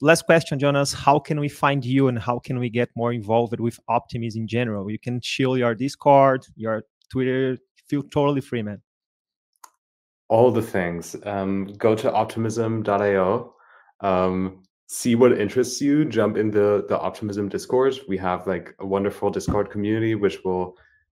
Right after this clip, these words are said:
Speaker 2: be there to answer any and all of your questions. Um, and then you can go from there. We have a lot of, uh, community calls.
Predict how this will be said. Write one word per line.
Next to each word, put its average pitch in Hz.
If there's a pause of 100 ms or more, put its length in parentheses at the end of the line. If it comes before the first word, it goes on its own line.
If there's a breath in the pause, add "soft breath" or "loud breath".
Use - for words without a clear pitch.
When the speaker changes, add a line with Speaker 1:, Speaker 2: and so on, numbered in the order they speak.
(100)
Speaker 2:
be 104
there 98
to 101
answer 101
any 101
and 95
all 95
of 95
your 95
questions. - (800)
Um, 104
and 104
then 113
you 123
can 113
go 101
from 98
there. 92
We 95
have 87
a 92
lot 92
of, 98 (100)
uh, 90
community 120
calls. 104